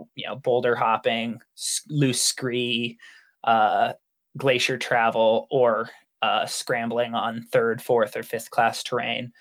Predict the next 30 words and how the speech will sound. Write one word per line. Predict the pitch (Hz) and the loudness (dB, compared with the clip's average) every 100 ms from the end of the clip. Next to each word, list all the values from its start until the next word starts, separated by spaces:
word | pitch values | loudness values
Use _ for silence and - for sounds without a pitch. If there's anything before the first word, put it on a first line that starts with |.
| _ _ | _ _
So | - | 2
it | 131 | 4
wasn't | 135 131 120 | 2 0 0
like | 117 117 - _ _ _ _ | 0 -2 -14 _ _ _ _
fifteen | - 131 - 127 | -4 -2 -4 -2
miles | 120 117 113 | 0 0 -2
of | 113 | -2
walking | 127 113 - 117 | 0 0 -4 -8
on | 117 | -6
the | - | -6
road | - - - | -6 -6 -4
or | |
walking | - 127 - 123 | -2 -2 -2 -8
on | 110 | -10
the | 120 | -6
trail, | - 127 - - - _ _ _ | -2 0 -2 -6 -10 _ _ _
even, | 139 123 117 127 | -6 -4 -4 -4
even | 135 123 | -6 -2
walking | 113 - 127 | -4 -4 -6
on | 120 | -4
a | 107 | -4
rough | 110 139 123 - | -2 0 0 -4
trail. | - 135 131 131 - | -4 -4 -4 -6 -4
Like, | 139 - | -2 -2
it | 127 | -2
was | 120 117 - - _ _ _ | -2 -2 -4 -6 _ _ _
finding | - 160 139 143 127 | -4 0 2 0 -2
your | 127 127 | -2 -2
own | 127 123 | -2 -2
way | 123 127 123 123 | 0 2 2 0